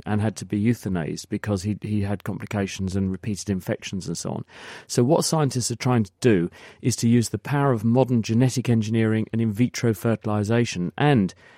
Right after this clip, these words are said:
a knowledge of how to do this in horses, because horses and rhinos have, uh, ancestry together.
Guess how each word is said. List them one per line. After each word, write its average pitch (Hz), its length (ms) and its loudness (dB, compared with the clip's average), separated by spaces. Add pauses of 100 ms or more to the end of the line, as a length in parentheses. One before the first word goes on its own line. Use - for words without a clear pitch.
(240)
a 120 80 2
knowledge 120 400 4
of 117 100 2
how 113 220 -2
to - 140 -10
do 120 180 4
this 107 220 -2
in 110 120 2
horses, 104 720 2
because 107 400 -4
horses 131 540 0
and 110 120 0
rhinos 110 520 2
have, 107 280 -4 (380)
uh, 101 140 -6 (100)
ancestry 117 500 0
together. 85 480 -4